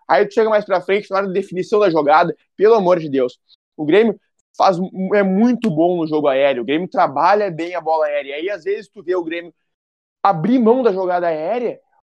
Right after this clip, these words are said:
por nada. E eu não digo dar balão pra área, fazer jogada triangular e entrar e jogar pros jogadores bem posicionados, fazer uma jogada aérea bem pensada. O Flamengo, o Jorge Jesus se montava todo em cima de bola aérea bem pensada, por exemplo. Não tem que copiar, estou dando um exemplo, é isso.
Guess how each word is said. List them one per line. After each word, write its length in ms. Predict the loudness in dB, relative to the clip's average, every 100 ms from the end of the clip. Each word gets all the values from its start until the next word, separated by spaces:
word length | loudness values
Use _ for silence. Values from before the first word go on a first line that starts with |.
| _ _
por 200 | -4 0
nada. 520 | 2 2 0 0 -6 _ 0
E 60 |
eu 60 | 2
não 60 |
digo 200 | 4 2
dar 100 | 4
balão 380 | 4 4 4 2
pra 180 | 0 0
área, 200 | 0 -2 -8
fazer 220 | -6 -2 0
jogada 360 | 0 0 -2 -8 _
triangular 680 | -4 -2 0 0 0 0 -2 _
e 80 | -8
entrar 380 | -6 -4 -2 0
e 20 |
jogar 460 | 2 4 4 2 -2 _
pros 100 | -4
jogadores 380 | 0 2 2 0
bem 160 | -4 0
posicionados, 720 | 0 2 -2 -2 0 0 0
fazer 180 | -2 0
uma 100 | 0
jogada 240 | 0 2
aérea 200 | 2 0 _ 0
bem 220 | 0 2
pensada. 300 | 0 2 2
O 220 | 4 0
Flamengo, 320 | 0 2 2
o 40 | 2
Jorge 260 | 2 2
Jesus 440 | 2 0 0 -4 -2
se 100 | -4
montava 360 | -4 2 2 2
todo 220 | 2 2 2
em 80 |
cima 320 | -4 -4 -4 -4 _ _
de 120 | 0 2
bola 240 | 4 6
aérea 200 | 6 4
bem 120 | 0
pensada, 560 | -2 -4 -4 -4 -2 -2 -4 -4 -2
por 140 | 0
exemplo. 380 | 2 2 2 0 -2
Não 140 | -4
tem 80 | -4
que 60 | 0
copiar, 260 | 0 2
estou 140 | 0 0
dando 140 | -2
um 60 | 0
exemplo, 420 | -2 -2 -4 -4
é 80 | -6
isso. 240 | -6 -16